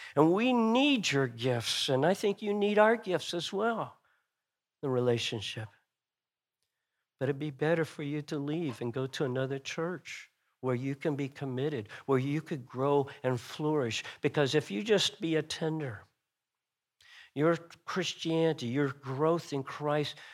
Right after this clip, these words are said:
will be, uh, not as it could be. And so I encourage you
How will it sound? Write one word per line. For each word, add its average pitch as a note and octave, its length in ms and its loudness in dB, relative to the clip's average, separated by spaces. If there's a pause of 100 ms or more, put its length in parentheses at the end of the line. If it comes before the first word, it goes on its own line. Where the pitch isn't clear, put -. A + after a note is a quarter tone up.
(160)
will B2+ 260 -2
be, C3+ 420 -4 (260)
uh, A#2+ 140 2
not C#3 520 2
as A#2+ 440 -2
it A#2 180 -4
could G#2+ 360 -6
be. G2+ 340 -14 (1000)
And B2+ 120 -4
so D3 220 0
I C#3 100 4
encourage C3 680 -2
you G#2 120 -8